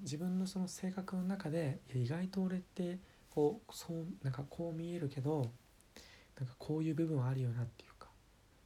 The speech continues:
だからまあ、まあ、今四年っていうのもあって、まあ、自己分析とかも結構する機会が多い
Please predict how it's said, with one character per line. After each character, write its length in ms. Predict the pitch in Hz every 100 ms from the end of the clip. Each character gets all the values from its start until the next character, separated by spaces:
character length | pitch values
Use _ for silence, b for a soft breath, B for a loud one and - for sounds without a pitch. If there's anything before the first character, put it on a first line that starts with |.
| -
だ 80 |
か 0 |
ら 40 | 123
ま 120 | 113
あ、 20 | 120 - - - - - - -
ま 60 |
あ、 20 |
今 160 | 143 143
四 140 | 120
年 220 | 131 - 165
っ 20 | 156 -
て 80 | 160
い 80 |
う 40 | 160
の 60 |
も 100 | 127
あ 40 | 117
っ 40 |
て、 220 | 107 - 120 117
ま 80 | 113
あ、 20 |
自 140 | 113
己 40 | 120
分 100 | 143 143 156
析 280 | 143 131
と 80 | -
か 120 | 135
も 220 | 123 123 120 - - -
結 120 | 143
構 200 | 143 117 - B B B -
す 100 | -
る 60 | 143
機 120 | -
会 160 | - 127
が 80 |
多 80 |
い 20 | 117